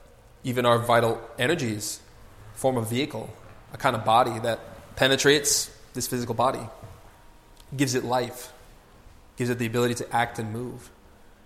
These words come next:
There's also an emotional body known as Hod, a vehicle we usually work with in dreams, but unconsciously. There's also a mind or mental body, a mental vehicle.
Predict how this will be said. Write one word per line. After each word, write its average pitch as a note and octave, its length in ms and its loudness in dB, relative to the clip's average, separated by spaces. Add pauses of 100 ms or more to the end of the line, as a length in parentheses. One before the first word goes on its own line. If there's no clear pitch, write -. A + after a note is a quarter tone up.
(360)
There's A2+ 140 -4
also A#2 380 4
an A2+ 80 0
emotional A#2 460 0
body A2+ 380 2 (440)
known A#2 140 -6
as A2 100 -6
Hod, C3 360 -2 (1120)
a B2 80 -6
vehicle B2 460 0
we A#2+ 260 -2 (440)
usually C3 480 0 (100)
work C3+ 280 2
with A#2+ 280 2
in B2 100 -4
dreams, A#2 500 -8 (580)
but - 380 -2 (340)
unconsciously. B2 680 -2 (880)
There's D3+ 160 4
also D3 280 8
a C3 40 6
mind B2+ 360 4
or B2 80 6
mental A#2+ 300 -2
body, C3 320 -4 (1000)
a A2 60 -6
mental A2+ 280 0
vehicle. A2+ 420 -4